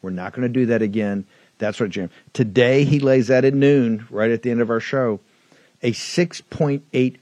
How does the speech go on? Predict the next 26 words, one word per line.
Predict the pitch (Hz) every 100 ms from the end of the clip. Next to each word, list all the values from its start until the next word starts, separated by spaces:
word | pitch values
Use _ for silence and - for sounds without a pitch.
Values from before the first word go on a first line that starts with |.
| _
trillion | - - 160 165 156 139 131
dollar | 123 123 110 101 _ _ _ _ _
budget, | 117 113 95 -
six | - - 175
point | - 175 156
eight | 139 117
trillion. | - 117 85 - - - _ _ 104
Okay. | 147 160 165 _ _ _ _ _ -
Not | 127 185
only | 220 190
are |
there | 147
no | 131 135 110
cuts, | - 147 107 -
we're, | 147 151
we're | 131 160
demanding | 151 123 117 120 135 131 120 104 113
massive | 117 120 127 104
cuts | - 120 - -
now. | 107 110 104 80 90 95 _
Not | 123 165
only | 185
are |
there | 147
no | 131 123
cuts, | - 151 151 - -